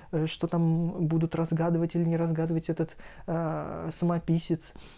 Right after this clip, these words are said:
чёрный ящик и так далее. Э, мы все прекрасно понимаем, то, что этот самописец, уже дав-, давно его все прочитали, все получили информацию, расшифровали, но,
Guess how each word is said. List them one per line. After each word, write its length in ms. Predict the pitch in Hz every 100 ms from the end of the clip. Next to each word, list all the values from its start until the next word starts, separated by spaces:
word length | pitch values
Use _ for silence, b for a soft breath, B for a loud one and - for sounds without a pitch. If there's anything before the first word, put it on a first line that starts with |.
| B
чёрный 340 | - 170 170 170
ящик 460 | 160 175 - 170
и 20 |
так 200 | 160 165
далее. 320 | 160 160 151 170
Э, 60 |
мы 400 | 165 165 156 160
все 160 | 185 -
прекрасно 400 | - 175 175 170
понимаем, 440 | 180 175 170 151
то, 80 | 156
что 200 | - -
этот 260 | 156 156 160
самописец, 520 | 180 175 180 170 -
уже 180 | 170 160
дав-, 160 | 170 180
давно 220 | 180 180
его 160 | 175 165
все 200 | - 175
прочитали, 600 | 160 - - 175 175 160
все 200 | - 170
получили 440 | 180 175 185 180
информацию, 540 | 165 175 160 165 165
расшифровали, 580 | 165 - 170 185 165 160
но, 260 | 151 165 165